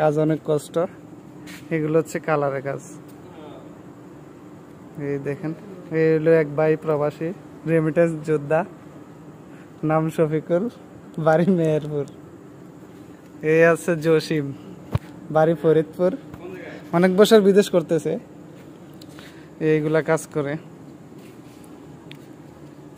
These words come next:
আর আমাদের YouTube চ্যানেলটা সাবস্ক্রাইব করবেন, সবসময় পাশে থাকবেন। আপনাদের দেখাবো মালয়েশিয়াতে যে কোনো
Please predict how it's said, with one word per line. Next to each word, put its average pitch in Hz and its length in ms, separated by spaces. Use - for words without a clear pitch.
আর 165 160
আমাদের 175 320
YouTube 180 280
চ্যানেলটা 170 400
সাবস্ক্রাইব 170 440
করবেন, 175 280
সবসময় 165 460
পাশে 151 280
থাকবেন। 143 300
আপনাদের 190 320
দেখাবো 196 220
মালয়েশিয়াতে 180 500
যে 170 160
কোনো 175 140